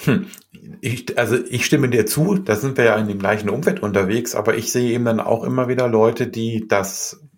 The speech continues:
hm, vielleicht nicht sofort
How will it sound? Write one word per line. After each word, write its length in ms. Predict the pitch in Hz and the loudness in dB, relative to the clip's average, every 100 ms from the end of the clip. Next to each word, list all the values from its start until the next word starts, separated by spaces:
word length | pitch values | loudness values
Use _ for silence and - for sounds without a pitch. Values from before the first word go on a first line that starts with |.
| - - 190 73 92 | -20 -20 -20 -20 -18
hm, 580 | 107 110 110 110 110 - | -14 -8 -6 -2 -4 -4
vielleicht 360 | - 113 113 | 2 2 2
nicht 180 | 151 156 | -2 -2
sofort 540 | 131 - 139 151 - | -6 2 4 4 2